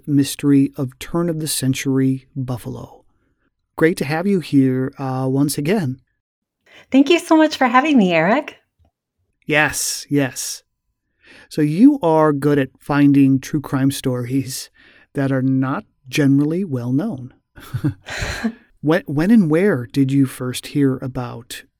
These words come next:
Speaker 1: the Burdick murder?
Speaker 2: I first learned about it a long time ago, maybe, um,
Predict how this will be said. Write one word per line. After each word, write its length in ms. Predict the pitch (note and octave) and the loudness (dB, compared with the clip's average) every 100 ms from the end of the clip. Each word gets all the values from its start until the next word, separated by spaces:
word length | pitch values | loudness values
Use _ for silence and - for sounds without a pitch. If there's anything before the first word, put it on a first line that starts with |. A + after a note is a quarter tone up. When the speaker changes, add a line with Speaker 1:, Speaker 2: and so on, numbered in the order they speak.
| _ _ - | _ _ -8
Speaker 1:
the 80 | |
Burdick 500 | B2+ C3+ B2 A#2+ - _ _ _ - | -4 -4 -4 -10 -20 _ _ _ -2
murder? 420 | C3+ A#2+ - - _ _ _ _ _ _ - - - - _ _ | -2 -2 -12 -20 _ _ _ _ _ _ -20 -20 -18 -20 _ _
Speaker 2:
I 280 | - C#4 C#4+ | -6 -2 -2
first 440 | C4+ - F#4+ - C4+ | 0 0 0 2 4
learned 240 | C4 D#4 | 4 6
about 360 | D#4 A#3+ G#3 G3 | 4 4 4 6
it 280 | F#3 F#3 | 4 2
a 680 | - - - - - _ - | -2 -20 -20 -20 -20 _ -12
long 280 | F3+ C#4 F4+ | 2 4 4
time 280 | - F3+ F3+ | 0 0 0
ago, 300 | F3 D3 - | 0 0 0
maybe, 440 | F3 F3+ G3 F#3 | 0 2 4 4
um, 440 | - D#3+ D#3 D#3 | 2 2 0 -2